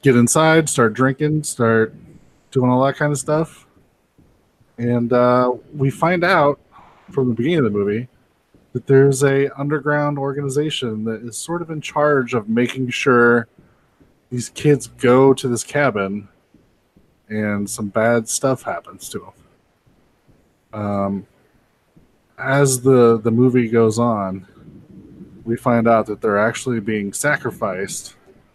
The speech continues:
sort of, uh, old world style, but sort of with a modern twist where they come up with these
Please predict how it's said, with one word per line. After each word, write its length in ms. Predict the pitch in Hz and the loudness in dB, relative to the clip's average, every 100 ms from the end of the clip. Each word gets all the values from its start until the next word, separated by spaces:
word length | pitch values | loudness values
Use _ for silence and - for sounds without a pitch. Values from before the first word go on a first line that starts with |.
| _ _ _ _ _ _ _ | _ _ _ _ _ _ _
sort 300 | - 120 107 | -4 0 2
of, 360 | 104 95 95 | 2 0 -2
uh, 320 | 104 101 101 95 | 0 2 2 2
old 260 | 107 113 | 0 0
world 380 | 104 113 120 110 | 2 4 4 2
style, 520 | - 104 90 92 101 113 | -6 -4 -4 -6 -6 -6
but 160 | 110 - _ _ - - - - - - - - | -8 -8 _ _ -20 -20 -20 -20 -20 -20 -20 -12
sort 260 | - 135 | 0 4
of 100 | 123 | 4
with 140 | 120 120 | 4 2
a 40 | |
modern 440 | 110 117 120 113 107 | 4 4 4 2 0
twist 340 | - 120 113 | 0 0 0
where 80 | 107 | -2
they 100 | 107 | 0
come 140 | 131 | 2
up 80 | 120 | 0
with 120 | |
these 20 | 120 | -2